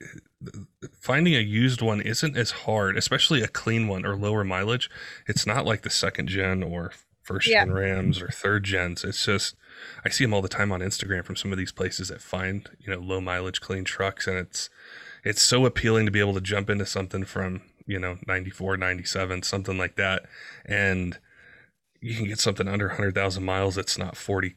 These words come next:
Speaker 1: forty grand or more
Speaker 2: Yeah.
Speaker 1: becau-, because it's a common rail. <laughs>
Speaker 2: Yeah. Yep, for sure.
Speaker 1: And, uh,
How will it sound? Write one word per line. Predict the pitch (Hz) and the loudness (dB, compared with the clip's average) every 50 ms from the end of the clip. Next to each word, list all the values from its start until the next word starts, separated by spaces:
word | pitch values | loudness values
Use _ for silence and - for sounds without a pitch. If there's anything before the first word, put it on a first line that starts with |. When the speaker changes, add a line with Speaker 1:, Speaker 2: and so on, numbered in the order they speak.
| _ | _
Speaker 1:
forty | - - - 107 98 95 | -16 -2 0 2 2 2
grand | 92 90 95 95 95 95 95 92 | 2 2 2 2 2 2 2 0
or | 90 87 | 0 -2
more | 92 92 92 95 95 92 90 85 - - - | -2 -2 0 0 0 0 0 -2 -6 -6 -2
Speaker 2:
Yeah. | 247 233 - 214 - | -2 0 0 0 -2
Speaker 1:
becau-, | 95 - - - - | -2 -4 -4 -4 -2
because | - 104 - - 98 95 | -2 -4 -2 -2 -2 -2
it's | 92 - - | -2 -4 -4
a | |
common | - - 101 98 98 95 90 | -2 -2 -2 0 0 -2 -2
rail. | 90 87 82 - - - - - - - - - - 117 | -2 -2 -2 -4 -4 -8 -10 -10 -4 -4 -4 -2 -2 -4
<laughs> | - - 117 - - - - | -2 0 -4 -2 -2 -2 -2
Speaker 2:
Yeah. | - 262 262 285 - - - - - - - - - - - - - - - - - - | 0 2 2 2 2 0 -2 -6 -6 -6 -6 -6 -8 -18 -20 -18 -16 -14 -12 -6 -4 2
Yep, | 226 240 - - - - | 2 2 2 2 -2 -16
for | - - _ - | -16 -16 _ -2
sure. | 247 240 226 220 - - 147 - - - - _ _ - - - - | 2 2 2 2 0 -6 -18 -18 -18 -20 -20 _ _ -2 0 0 2
Speaker 1:
And, | 104 98 95 | 2 0 0
uh, | 95 92 90 - | 0 0 -2 -4